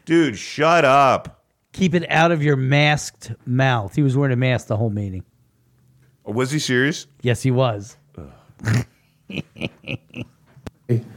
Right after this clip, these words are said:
Speaker 1: Should be
Speaker 3: on
Speaker 1: duct
Speaker 3: social
Speaker 1: tape.
Speaker 3: media, she's been vilified in her office by people for doing an incredibly good job for this community.
Speaker 1: Who's vilifying
Speaker 3: And I
Speaker 1: her in
Speaker 3: hope
Speaker 1: her office?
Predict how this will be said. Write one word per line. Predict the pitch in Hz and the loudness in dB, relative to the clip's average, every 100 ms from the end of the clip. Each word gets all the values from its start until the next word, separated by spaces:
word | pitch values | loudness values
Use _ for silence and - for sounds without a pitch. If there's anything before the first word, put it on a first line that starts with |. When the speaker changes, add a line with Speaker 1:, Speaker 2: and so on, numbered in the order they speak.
| - - | -20 -2
Speaker 1:
Should | 156 | 0
be | 139 | 2
Speaker 3:
on | 135 123 | 2 2
Speaker 1:
duct | - | 2
Speaker 3:
social | 135 - | 0 2
Speaker 1:
tape. | 117 | 4
Speaker 3:
media, | 131 143 165 175 - - - _ - - - _ - | 6 6 4 2 -4 -20 -20 _ -20 -20 -20 _ -6
she's | - 139 | 0 2
been | 120 131 | 4 2
vilified | 120 143 135 151 131 127 127 135 151 | 2 2 2 2 2 2 0 -2 2
in | 143 | 4
her | 143 127 | 4 4
office | 143 135 120 - - - - 131 | 2 2 -2 -2 -10 -16 -6 0
by | 117 | 2
people | 117 123 110 113 113 104 104 - - - - | 2 0 0 -2 -6 -12 -16 -16 -16 -20 -8
for | - 160 | 2 2
doing | 131 156 165 156 151 - | 4 4 6 4 0 2
an | 135 | 2
incredibly | 123 127 165 151 135 131 | 2 2 2 4 4 2
good | 123 131 | 2 0
job | 110 127 113 117 - - | 2 0 0 -2 -8 -20
for | - 131 | -6 0
this | 117 - | 0 0
community. | 123 120 120 110 117 - | 2 4 4 2 -4 -6
Speaker 1:
Who's | 247 302 | -2 -2
vilifying | 262 294 330 277 254 | 0 0 2 2 4
Speaker 3:
And | 151 | 4
I | 226 | 4
Speaker 1:
her | 214 | 4
in | |
Speaker 3:
hope | 147 | 4
Speaker 1:
her | - | 0
office? | 151 147 - 78 - | -4 -6 -8 -12 -14